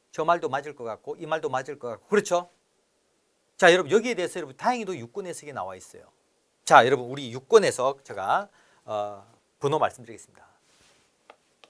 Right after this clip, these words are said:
자, 부가 사육공일오 다시 일구구일,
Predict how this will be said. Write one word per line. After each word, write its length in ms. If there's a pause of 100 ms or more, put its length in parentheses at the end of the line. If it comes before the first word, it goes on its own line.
(1900)
자, 180
부가 640 (1700)
사육공일오 1600
다시 580 (800)
일구구일, 1400